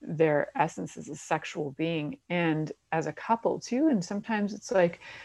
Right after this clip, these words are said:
having somebody there as a third party, that can be really erotic too,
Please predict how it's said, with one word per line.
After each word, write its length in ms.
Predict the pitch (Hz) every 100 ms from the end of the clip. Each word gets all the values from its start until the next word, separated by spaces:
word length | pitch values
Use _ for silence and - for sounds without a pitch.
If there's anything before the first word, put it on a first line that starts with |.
| - -
having 580 | - 185 175 180 175 175 180
somebody 480 | - 180 175 160 156
there 300 | 175 175 156
as 120 | 151
a 60 |
third 300 | - 165 160
party, 320 | - 254 220 165
that 200 | 214 -
can 120 | 226
be 160 | 214 -
really 360 | 165 202 208
erotic 540 | 180 156 175 208 - -
too, 280 | - 180